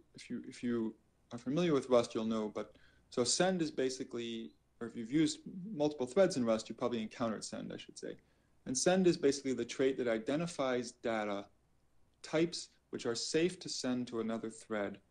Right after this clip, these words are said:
So it, um, things which can be safely transported between threads and won't cause any data races, right?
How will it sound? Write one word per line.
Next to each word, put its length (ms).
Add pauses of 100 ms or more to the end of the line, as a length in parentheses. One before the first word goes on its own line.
(540)
So 300 (180)
it, 180 (540)
um, 380 (280)
things 220
which 180
can 140
be 100
safely 400
transported 580
between 320
threads 280
and 100
won't 180
cause 280
any 180
data 240
races, 440
right? 160